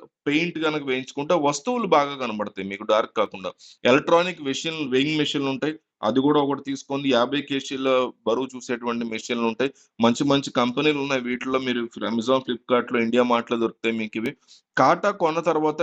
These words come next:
ఏడాది వరకు దానికి ఎటువంటి సీలు వేయించక్కర్లేదు. ఏడాది తర్వాత మాత్రం కంపెనీకి సంబంధించిన ఎగ్జిక్యూటివ్ వచ్చి మీకు సీలు వేయిస్తాడు. తూనికలు,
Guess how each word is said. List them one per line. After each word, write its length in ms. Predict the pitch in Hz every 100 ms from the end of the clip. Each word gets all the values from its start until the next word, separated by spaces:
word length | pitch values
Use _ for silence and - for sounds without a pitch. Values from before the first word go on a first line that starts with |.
| 151
ఏడాది 360 | 131 135 135 131
వరకు 200 | 135 151
దానికి 300 | 139 135 127
ఎటువంటి 400 | 117 143 143 139
సీలు 300 | 135 127 147
వేయించక్కర్లేదు. 760 | 139 120 120 117 107 101 98 101
ఏడాది 360 | 110 123 135
తర్వాత 440 | - 113 127 165 165
మాత్రం 400 | 151 143 - 196 - _ _ _
కంపెనీకి 420 | 139 147 185 185
సంబంధించిన 480 | 180 156 151 147 131
ఎగ్జిక్యూటివ్ 480 | 117 117 135 147 143
వచ్చి 200 | 135 156
మీకు 180 | 180 160
సీలు 260 | - 156 147
వేయిస్తాడు. 460 | 135 - 135 131 180 _ _ -
తూనికలు, 500 | 147 175 180 180